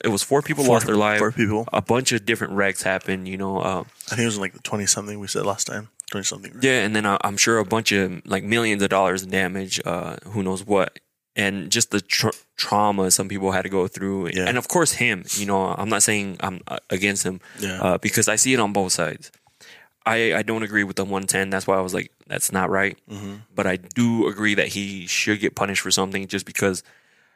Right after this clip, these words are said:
Speaker 1: uh, just reckless behavior.
Speaker 2: Well, you could kinda compare it to the actor that shot that prop gun and killed.
Speaker 1: Mm-hmm. Yeah.
Speaker 2: Same thing. <laughs> Like, people try to blame it on the, on the person that was supposed to check the gun,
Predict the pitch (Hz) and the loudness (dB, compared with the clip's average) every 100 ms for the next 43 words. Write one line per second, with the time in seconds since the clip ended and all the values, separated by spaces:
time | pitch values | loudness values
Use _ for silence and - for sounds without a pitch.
0 | _ _ _ _ _ - 95 90 90 90 | _ _ _ _ _ -2 0 2 0 0
1 | - _ 113 _ 127 127 117 98 92 90 | -2 _ -20 _ -2 0 -2 -2 0 0
2 | 92 - - _ 123 131 - - 120 - | -4 -12 -20 _ 2 2 0 -6 -6 -4
3 | 104 110 98 98 95 98 98 92 - 85 | -2 -2 -2 -4 -4 0 0 0 -2 0
4 | - 92 - 85 60 - - - 95 - | 0 0 -4 -6 -6 -6 0 2 0 -4
5 | - 90 85 - 90 90 - 90 85 - | -2 -2 -2 -4 -8 -8 -2 -2 -2 -10
6 | _ - 127 180 - _ _ _ 135 156 | _ -2 2 2 0 _ _ _ 2 4
7 | 143 151 135 156 160 135 110 - - - | 4 2 2 2 2 -2 -4 -4 -12 -12
8 | - 104 101 90 123 120 120 117 107 95 | -2 2 2 2 -2 0 2 2 0 0
9 | 104 107 101 98 90 _ - 98 98 92 | 0 2 0 -2 -6 _ -6 -4 -4 -2
10 | 101 - 101 87 - - 92 - - 98 | 2 2 0 -2 -2 -2 -4 -2 0 -2
11 | 104 101 107 | -4 -8 -8